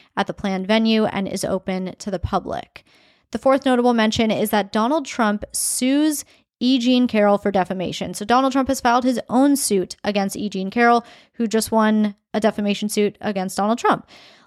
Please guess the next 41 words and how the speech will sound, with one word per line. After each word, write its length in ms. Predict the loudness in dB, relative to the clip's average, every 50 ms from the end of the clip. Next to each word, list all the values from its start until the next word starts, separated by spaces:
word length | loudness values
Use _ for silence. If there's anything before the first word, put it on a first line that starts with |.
| _
Last 280 | 2 2 2 2 2 2
month, 220 | 2 2 2 2
a 60 | 0 0
jury 260 | 0 2 2 2 2
found 260 | 2 2 2 4 4
that 80 | 4 2
Donald 260 | 2 2 2 0 0
Trump 280 | 2 0 0 0 -2
sexually 560 | -4 -2 -2 -4 -2 0 0 2 2 2 2 2
assaulted 560 | 0 0 2 0 0 0 0 0 2 2 2
and 180 | 2 0 0
defamed 520 | 0 -2 -2 _ -2 0 2 2 0 0 -2
E. 180 | -2 -4 -4
Jean 260 | -2 0 -2 -2 -2 -2
Carroll, 460 | -4 -4 -4 -2 0 0 0 0 0
awarding 460 | 0 -2 -2 0 0 0 0 -2 -2
her 180 | -2 0 -2 -2
five 420 | -2 -2 _ 2 4 4 4 2
million 380 | 2 0 0 0 0 0 -2 0
dollars. 580 | 0 0 2 2 2 2 2 2 2 0 -2 -6 _ _ _ _
Following 420 | _ 4 4 4 4 4 4 4 4
that, 300 | 4 4 4 2 2 0
something 460 | -2 -2 -2 0 0 0 0 0 0 0
a 80 | 0 0
bit 260 | 2 4 2 2 2 -2
rare 400 | -8 -2 0 2 2 2 0 -2
happened. 580 | -2 -2 -4 -4 -2 -4 -6 -6 -6 -8 -6 -6
So 180 | 0 0 0
the 140 | 2 2 2
night 420 | 0 2 2 0 0 0 -2 -4 _ _
after 640 | -4 -2 -2 -2 -4 -6 -8 -6 -6 -6 -8 -10 _ _ _ _ _ _ _ _
the, 260 | -2 -2 -2 -2 -10 -14 -4
the 260 | 2 2 4 4 2
jury 300 | 2 2 2 2 4 2
returned 340 | 0 0 0 0 0 0 0
their 140 | -2 -2
verdict 400 | -2 -4 -4 -4 -6 -8 -6 -6
on 160 | -2 -2 -2 -2
C 180 | 0 2 2
N 140 | 4 4 4
N, 260 | 2 0 -2 -4 -6